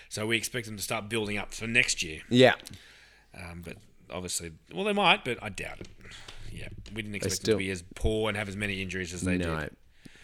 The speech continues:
Speaker 1: The Crows in fourteenth, probably underestimated them a bit.
Speaker 2: Yeah.
Speaker 1: Um, especially having Tex Walker playing like he's twenty-five.
Speaker 2: Yeah.
Speaker 1: Um, yeah, he was, he was huge.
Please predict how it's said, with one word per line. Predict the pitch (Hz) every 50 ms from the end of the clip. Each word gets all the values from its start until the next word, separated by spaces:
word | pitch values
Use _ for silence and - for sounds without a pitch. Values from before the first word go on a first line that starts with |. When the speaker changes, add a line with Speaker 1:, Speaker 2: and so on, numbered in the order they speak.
| - - - - - - - -
Speaker 1:
The | -
Crows | - 147 156 156 127
in | 143 135 123
fourteenth, | - 127 139 131 - 131 135 139 - - - - - - - -
probably | - 120 107 101
underestimated | 95 98 95 95 95 - - 98 95 95 92 90
them | 98 95 95
a | 92
bit. | 92 120 139 - - - -
Speaker 2:
Yeah. | 135 139 156 170 170 113 87 78 76 78 - - -
Speaker 1:
Um, | - 92 87 87 87 85 -
especially | - - - - - - 98 95 90 82 - - - - - - -
having | - 104 101 95 92 90 90 87 87 87 87 - - -
Tex | - 104 - - -
Walker | 95 98 104 104 - 87 85 85 85 - -
playing | - - 98 92 90 90 90
like | 87 90 -
he's | - 85 82 82 - - - - - - -
twenty-five. | - 98 90 85 - - 98 95 92 87 98 101
Speaker 2:
Yeah. | 101 101 101 107 113 110 92 69 - - - - _ - - - - - - - - - - - - - - - - - - - _ - -
Speaker 1:
Um, | 104 104 98 95 90 87 87 90 87 90 92 85
yeah, | 87 101
he | 98 98
was, | 95 95 87 - - - -
he | - 98
was | 95 90 82 - - - -
huge. | - - 101 104 95 82 80 - - -